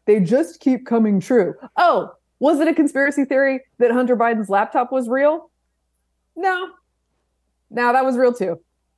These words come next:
Like, <laughs> and then, and then his plea deal is yet another one where it just gets worse and worse. It gets, it gets worse than I thought it was when I was formulating the conspiracy theory that then became true.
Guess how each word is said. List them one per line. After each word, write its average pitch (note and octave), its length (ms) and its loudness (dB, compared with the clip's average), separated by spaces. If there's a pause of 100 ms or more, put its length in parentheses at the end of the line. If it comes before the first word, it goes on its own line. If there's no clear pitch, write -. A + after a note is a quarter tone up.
(180)
Like, C#4+ 180 0
<laughs> - 720 -12
and E4 140 0
then, F4 120 -6 (200)
and D#4 100 2
then E4 80 2
his E4 140 0
plea F4 200 2
deal C#4+ 200 4
is A#3+ 120 2
yet B3+ 160 2
another A#3+ 260 2
one G3+ 160 0
where G3+ 100 0
it F#3+ 60 -4
just A#3+ 180 -6
gets A#3+ 260 -6
worse F#3 420 0
and G3+ 140 0
worse. - 520 -2
It B3+ 120 0
gets, D4 220 0 (240)
it C#4 80 2
gets D4+ 260 -4
worse D#4 320 0
than C#4 140 -2
I A3 300 0
thought B3 300 0
it G3 120 0
was E3 440 0 (360)
when A3 160 0
I G#3+ 100 2
was G#3 320 0
formulating G#3+ 680 2
the G3 100 -2
conspiracy A3+ 600 -2
theory F#3+ 260 0
that F#3 120 -4
then G3+ 160 0
became F#3 320 -4
true. D3+ 260 -6